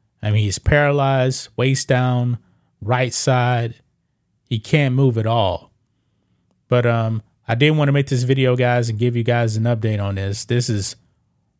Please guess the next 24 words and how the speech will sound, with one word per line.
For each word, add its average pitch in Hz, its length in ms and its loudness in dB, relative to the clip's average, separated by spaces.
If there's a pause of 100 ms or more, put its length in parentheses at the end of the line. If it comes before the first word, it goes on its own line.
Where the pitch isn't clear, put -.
horrible, 143 760 2 (280)
horrible 139 480 2
news 120 340 0
right 101 260 -2
here. 98 340 -2 (920)
Uh, 104 200 0
prayers 139 440 0
to 139 80 2
his 120 180 0
family 127 640 0 (720)
and 117 160 2
his, 110 160 0
uh, 107 320 0
little 117 260 0
girl, 107 520 0 (880)
um, 107 260 0
that 107 160 0
he 107 80 0
does 107 300 0
have. 98 460 -2 (580)
Man, 92 400 -4 (960)
terrible 123 440 0
news, 95 400 -6
man. - 380 -14